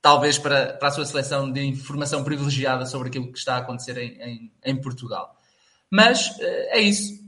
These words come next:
Temos aí quatro meses para esperar novamente por ver a seleção em ação. Regressa este fim de semana a Liga B P I, depois de um longo período de pausa, e também uma palavra, eh,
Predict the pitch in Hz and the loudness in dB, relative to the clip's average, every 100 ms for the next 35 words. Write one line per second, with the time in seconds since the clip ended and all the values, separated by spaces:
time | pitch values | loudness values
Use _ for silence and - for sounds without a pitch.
0 | - - 165 165 165 180 165 165 170 170 | -10 -4 0 2 6 6 6 4 0 0
1 | - - 165 165 165 165 160 165 - - | -2 -2 2 4 2 2 0 -4 -8 -14
2 | _ - - - 175 170 165 160 156 160 | _ -14 -12 -4 4 8 8 6 4 0
3 | 160 160 170 156 - 156 147 160 156 156 | 0 -2 -4 -6 -10 -8 -4 -2 -2 -4
4 | 151 160 151 156 - - 151 156 160 - | -2 -2 -4 -6 -12 -14 -6 -4 -2 2
5 | 185 202 202 - - _ _ 160 170 196 | 2 2 -2 -10 -20 _ _ -4 4 8
6 | 180 185 165 - 170 - 175 160 170 165 | 8 6 0 0 -2 -4 -6 -6 -2 -2
7 | 160 151 - - 147 147 143 170 170 160 | -2 -4 -8 -6 -4 0 0 0 0 0
8 | 160 151 156 165 160 165 147 156 156 175 | -2 0 0 -2 -4 -4 -2 -2 2 2
9 | 170 - 156 147 147 143 139 143 143 - | 2 -2 -4 -2 2 4 4 0 -6 -12
10 | - 190 185 156 151 147 156 147 143 139 | -12 -2 0 2 0 -2 -4 0 2 2
11 | 135 131 127 - 120 117 113 | 0 -4 -8 -12 -12 -12 -16